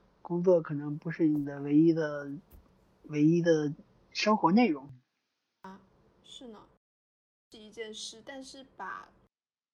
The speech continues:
Speaker 2: 自己的一些情绪寄托在上面，其实挺受伤的。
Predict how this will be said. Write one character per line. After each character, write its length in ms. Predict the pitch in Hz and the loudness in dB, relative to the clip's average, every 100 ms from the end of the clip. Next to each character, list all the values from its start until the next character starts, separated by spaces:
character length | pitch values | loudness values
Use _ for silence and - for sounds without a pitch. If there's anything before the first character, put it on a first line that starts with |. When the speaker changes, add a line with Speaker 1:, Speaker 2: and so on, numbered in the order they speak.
| _ _ - | _ _ -20
Speaker 2:
自 80 | |
己 60 | 170 | -20
的 240 | 175 175 | -20 -16
一 40 | 196 | -16
些 520 | 202 - 208 202 208 | -16 -16 -12 -12 -14
情 340 | 208 - 180 | -18 -20 -20
绪 180 | 196 262 | -20 -20
寄 200 | 240 269 | -20 -20
托 200 | 226 220 | -20 -20
在 140 | 220 214 | -20 -18
上 240 | 233 214 | -16 -16
面， 300 | 208 196 180 | -16 -18 -20
其 220 | _ - 208 | _ -20 -20
实 160 | 226 | -20
挺 340 | 220 - 185 190 | -20 -20 -20 -20
受 280 | - 220 202 | -18 -18 -16
伤 380 | - 202 190 | -16 -16 -16
的。 140 | 202 | -20